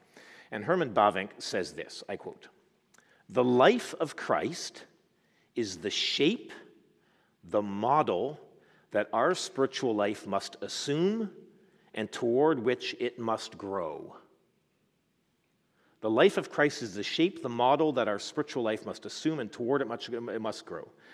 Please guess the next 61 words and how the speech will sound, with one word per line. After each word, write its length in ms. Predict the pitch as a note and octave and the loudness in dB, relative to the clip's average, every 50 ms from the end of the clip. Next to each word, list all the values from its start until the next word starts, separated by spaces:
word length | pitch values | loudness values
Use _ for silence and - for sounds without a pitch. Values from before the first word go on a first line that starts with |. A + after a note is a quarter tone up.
| - - - | -20 -20 -14
So 120 | - - C3+ | -4 -2 2
the 120 | G#2+ A#2+ | 4 6
life 320 | B2 B2+ D3+ G3+ A#3 - | 6 6 6 6 4 2
of 100 | F#3 D3 | -2 -6
Christ, 300 | - - C#3 G2+ F2+ - | 0 2 2 2 2 -2
how 320 | - - - E3 G#3 A#3 G#3+ | -4 6 8 8 8 8 6
Jesus 480 | D#3 B2+ E3 F#3+ F3+ C#3+ D#3 C3 A2 | 2 2 2 0 2 2 2 2 2
lived 200 | B2+ C#3+ D#3 C#3+ | 6 4 6 6
his 160 | B2+ C#3 A#2+ G#2+ | 4 0 0 2
life, 320 | A#2 B2 G2+ F2+ E2+ - - - | 2 2 2 2 -2 -8 -8 -8
is 140 | A2+ G2+ | -6 -4
what 220 | G#2+ A2 G#2+ - - | 0 0 0 0 -2
we 180 | A#2 G#2+ - - - - | -6 -8 -8 -12 -10 -6
aim 280 | E3 E3+ F3+ F#3 F#3+ F3+ | -4 -2 0 0 0 0
for 460 | - - E3 D#3 D3+ D3+ D3 D#3 D3+ D3+ - - - - | 0 0 2 2 4 4 4 2 0 -4 -12 -18 -12 -8
and 180 | A2+ A#2+ C3 | -6 -6 0
what 160 | A#2+ A#2+ A2 - | 2 2 2 2
we 120 | A#2 A2 | 0 -6
try 240 | - - C#3 C3+ C#3 | -4 0 2 2 2
to 160 | - C3 A#2 | 0 -2 -6
assume, 320 | G#2 - - C3 G#2+ F2+ | -6 -4 -6 -6 -6 -4
what 100 | G2 G2+ | -6 -6
we 80 | G2+ A2 | -6 -8
try 220 | - - C3 B2 | -4 -2 -2 -2
to 100 | A#2 - | -2 -2
adapt 500 | A2+ F#2+ F2 - - C3 C#3+ C#3 - - | -4 -6 -2 6 8 8 8 8 4 0
our 160 | C3 A#2 B2 - | 2 2 2 2
own 260 | - C#3+ D#3 D#3+ D#3+ D3+ | 0 0 2 2 2 2
everyday 420 | C3 C3+ B2+ C3+ A#2+ A#2 B2 A2+ | 2 2 2 2 2 2 0 2
life 380 | A2 G#2+ A2 A2 G#2+ - - - | 2 2 0 0 -2 -6 -12 -10
to 240 | - - F3+ D#3+ C#3 | -6 -2 -2 -2 -2
that. 420 | G#2+ A2+ G2+ E2+ - - - - - _ _ | 0 -2 -2 -2 -4 -8 -18 -20 -20 _ _
That's 200 | - A2 G#2 - | -4 -4 -4 -4
what 80 | C3 A2+ | -4 -6
we 80 | A2 G#2 | -6 -6
try 180 | - - A#2 | -2 -2 -2
to 60 | G#2 | -2
become. 320 | G2 G2+ G2 - - F2 D2+ - - _ _ - _ - - - - - - - _ | -2 -6 -6 -6 -8 -8 -8 -12 -20 _ _ -20 _ -20 -20 -20 -20 -20 -20 -20 _
So 120 | - - B2 | -8 -6 -4
to 100 | C3+ C3+ | -2 -2
be, 100 | A#2+ C3+ | -4 -4
be 320 | A#2+ C3+ A#2+ C#3 G3+ A#3+ | -6 -6 -4 0 2 2
a 60 | A3+ | 2
Christian 420 | - - - F#3+ F3 - - E3+ D3 | 2 4 2 2 2 2 -2 -2 -2
disciple 440 | C#3 C3+ - C#3 A2+ A2+ A2 C3+ | -2 -2 2 2 2 2 2 0
is 220 | B2+ B2 B2 A2 - | 0 0 0 -2 -4
to 140 | - - B2+ | -4 -2 0
learn 600 | A#2 A2+ A2+ A#2 B2+ C#3+ D#3+ F#3 G#3 A3 A3 G3 | 0 2 4 4 6 8 8 8 8 6 4 2
from 200 | - - D#3+ C3+ | 0 0 0 0
Jesus 480 | G#2+ F#2 A#2+ D3 F3+ G3+ F3+ F#3 F3 D#3 | -2 -2 0 0 0 0 0 -2 -4 -4
the 120 | D#3 C#3+ | -6 -4
teacher, 280 | - - A#2 - B2+ C3 | -4 -4 -4 -4 -4 -4
to 200 | - C#3 - - | -6 -6 -4 0
imitate 380 | F#3+ G3+ G3 - - F#3 F3 D3+ | 2 2 2 2 4 2 2 2
him, 180 | D#3 D#3 D#3 C#3 | 0 -2 -4 -4
to 100 | - B2+ | -6 -6
model 360 | A2+ B2 C#3 D3+ E3+ E3 E3 | -4 2 6 6 6 6 6
our 200 | C#3 C#3+ C#3 C3+ | 4 6 6 6
life 240 | C3+ C3+ C3+ B2+ - - | 6 4 2 2 0 2
after 300 | - B2 A#2+ - A#2+ G#2 | 2 2 2 0 -6 -6
him, 220 | A2 A2 G#2+ G#2+ | -4 -6 -6 -6